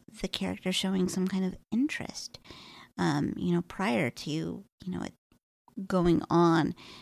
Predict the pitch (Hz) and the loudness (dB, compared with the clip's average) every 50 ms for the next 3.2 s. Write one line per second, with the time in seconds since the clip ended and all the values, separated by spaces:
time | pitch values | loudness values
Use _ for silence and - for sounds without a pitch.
0 | - _ _ - - 196 185 175 170 175 170 170 170 170 170 170 - - 170 - | -20 _ _ -4 0 0 2 2 2 2 2 0 0 0 -2 -2 -2 -4 -4 -4
1 | - - 170 170 165 165 165 - - 165 - - - - - - 175 170 160 165 | -6 -6 -4 -4 -6 -6 -6 -6 -8 -8 -8 -8 -10 -10 -10 -8 -6 -4 -4 -4
2 | - - - - - - - - - - - - - - _ _ - 185 175 165 | -4 -6 -8 -10 -12 -12 -14 -16 -20 -20 -20 -20 -20 -20 _ _ -2 0 2 2
3 | 165 165 160 165 | 2 2 2 0